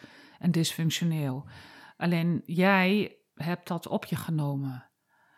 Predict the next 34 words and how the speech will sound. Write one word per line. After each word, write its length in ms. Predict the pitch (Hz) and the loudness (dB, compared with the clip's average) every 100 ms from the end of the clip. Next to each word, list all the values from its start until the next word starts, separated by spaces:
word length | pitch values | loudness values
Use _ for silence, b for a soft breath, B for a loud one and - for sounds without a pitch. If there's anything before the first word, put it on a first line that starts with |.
| _ _ - | _ _ -8
Dus 140 | 156 | -4
al 160 | 170 165 | 0 0
dat 160 | 165 | 2
leed, 440 | 175 190 196 208 - | 6 6 6 4 2
dat 120 | 190 | 2
is 140 | 185 | 2
allemaal 200 | 151 185 | 4 2
bij 100 | 175 | 4
jou 200 | 175 175 | 4 6
samengekomen. 1080 | 190 196 202 226 113 - 160 147 151 151 - | 6 6 8 8 4 0 -2 0 2 2 0
En 320 | 175 180 180 - | 2 2 2 -2
doordat 500 | 165 208 202 190 175 | 0 4 4 2 2
mijn 240 | 185 185 | 2 2
gezinsleden 640 | - 240 240 214 202 196 - | 2 4 6 6 6 4 2
ook, 360 | 190 185 - _ _ _ _ _ _ _ | 0 -2 -18 _ _ _ _ _ _ _
ook 160 | - 180 | -2 2
mijn 160 | 180 | 4
zussen 340 | 180 226 - 180 | 4 4 4 2
zich 200 | 185 156 | -2 -4
op 100 | 170 | 4
mij 200 | 185 226 | 6 6
konden 260 | 190 190 | 4 2
richten, 600 | 170 220 226 - 151 190 247 b b b b b b b b | 2 0 0 -4 -4 -4 -8 b b b b b b b b
"Met 140 | - 170 | -2 0
Nicole 280 | 190 208 226 | 2 2 4
gaat 200 | 214 196 | 4 2
het 100 | 160 | 0
niet 160 | 156 | -2
goed 440 | 117 143 185 - - b b b - | -2 -2 -4 -6 -18 b b b -6
en 80 | |
Nicole 260 | 170 - 208 | -4 2 6
moet 160 | 214 175 | 6 6
behandeld 440 | 175 196 226 185 | 4 6 6 4
worden", 580 | 160 139 156 170 208 156 | -2 -2 0 -2 -2 -6